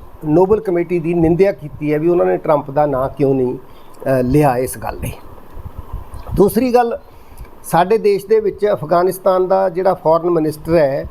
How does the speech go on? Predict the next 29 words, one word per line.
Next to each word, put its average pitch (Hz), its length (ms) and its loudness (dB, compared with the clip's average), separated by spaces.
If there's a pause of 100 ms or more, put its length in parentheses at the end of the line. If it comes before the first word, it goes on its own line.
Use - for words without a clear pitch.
(200)
ਅ, 151 440 2
ਮੁਤਾਕੀ, 151 680 -2 (640)
ਅਮੀਰ 175 320 4
ਖਾਨ 165 240 2
ਮੁਤਾਕੀ, 147 600 -2 (500)
ਉਹ 214 180 4
ਆਇਆ 135 240 -2
ਹੋਇਆ 143 240 -2
ਹੈ। - 80 -4 (440)
ਚਲੋ, 208 300 2 (360)
ਆਪਣੇ 180 300 2
ਦੇਸ਼ 170 340 0
ਦੀਆਂ 175 240 0
ਗੱਲਾਂ 170 300 2
ਕਰਦੇ 185 320 0
ਆ, - 20 -2
ਕੋਈ 208 320 0 (160)
ਉ-, 180 140 -2 (120)
ਉਸ 196 340 2
ਗੱਲ 185 140 4
ਨੂੰ 190 200 2
ਅਸੀਂ 185 260 -2
ਥੋੜ੍ਹਾ 226 460 2
ਜਿਹਾ 175 140 0
ਇੱਕ, 180 140 -6
ਇੱਕ 196 400 -2
ਪਾਸੇ 208 440 0
ਰੱਖਦੇ 135 400 -2
ਹਾਂ। 160 140 0